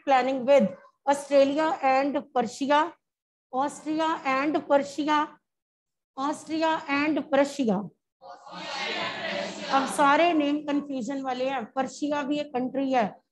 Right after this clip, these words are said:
Confuse करने के लिए पर्शिया word दिया जाता है, समझ आई? Persia select नहीं करना, Australia select नहीं करना, आपने कहीं पे नहीं पढ़े।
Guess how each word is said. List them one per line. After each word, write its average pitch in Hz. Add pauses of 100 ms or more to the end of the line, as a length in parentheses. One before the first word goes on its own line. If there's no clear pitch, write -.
(240)
Confuse 294
करने 294
के 285
लिए 285
पर्शिया 285
word 262
दिया 262
जाता 254
है, 240
समझ 254
आई? 294 (760)
Persia 294
select 277
नहीं 277
करना, 262
Australia 262
select 285
नहीं 269
करना, 254 (500)
आपने 269
कहीं 277
पे 269
नहीं 254
पढ़े। 214